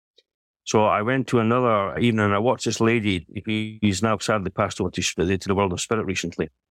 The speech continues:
But she was doing a demonstration with maybe a congregation, I don't know, forty or fifty people. And she was giving evidence which people were taking.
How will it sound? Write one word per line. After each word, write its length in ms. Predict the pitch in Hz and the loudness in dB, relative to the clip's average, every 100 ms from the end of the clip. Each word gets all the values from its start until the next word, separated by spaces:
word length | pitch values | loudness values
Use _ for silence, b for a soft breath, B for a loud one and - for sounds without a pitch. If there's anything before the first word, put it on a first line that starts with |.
| _ _ _ _ | _ _ _ _
But 160 | 101 95 | -2 -2
she 220 | - 131 | 2 2
was 100 | 117 | 2
doing 160 | 113 139 | 2 2
a 60 | |
demonstration 800 | 117 120 110 - 120 131 127 110 | 2 0 0 0 0 0 2 0
with 100 | 98 | 2
maybe 200 | 110 120 | 0 0
a 40 | 101 | 0
congregation, 800 | - 117 104 104 92 117 - 98 | 0 0 2 0 0 0 0 -2
I 80 | |
don't 120 | 98 92 | -2 -4
know, 60 | |
forty 360 | - 120 110 101 | 0 -2 0 -4
or 60 | |
fifty 340 | 85 113 - 76 | -2 -4 -4 -10
people. 420 | - 131 98 85 _ _ | -4 -2 -2 -4 _ _
And 200 | 107 104 | 0 0
she 80 | - | 2
was 120 | 107 | 0
giving 220 | 135 120 | 0 0
evidence 520 | 117 123 107 101 92 - | 0 0 0 -2 -2 -2
which 180 | 98 | -2
people 240 | - 135 117 | -2 -2 -2
were 80 | 104 | -2
taking. 420 | - 135 - 90 | 0 -2 0 -6